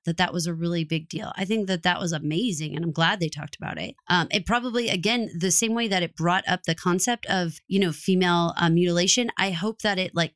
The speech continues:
gave some hope to people who are out there who maybe had endured that, maybe didn't know that there was reconstructive surgery, you know?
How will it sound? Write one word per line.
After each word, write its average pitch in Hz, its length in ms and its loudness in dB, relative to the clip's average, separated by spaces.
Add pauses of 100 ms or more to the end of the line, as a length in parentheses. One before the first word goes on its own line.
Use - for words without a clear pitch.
gave 185 200 2
some 160 200 2
hope 294 480 -2
to 180 100 0
people 185 360 -2
who 175 160 2
are 165 100 0
out 202 180 0
there 208 140 0
who 160 120 2
maybe 170 320 4
had 165 200 2
endured 165 380 0
that, 180 200 0 (300)
maybe 208 160 0
didn't 277 300 2
know 214 480 0 (400)
that 170 180 2
there 190 140 2
was 165 240 0
reconstructive 170 560 -2
surgery, - 520 -4
you 180 140 0
know? 185 320 2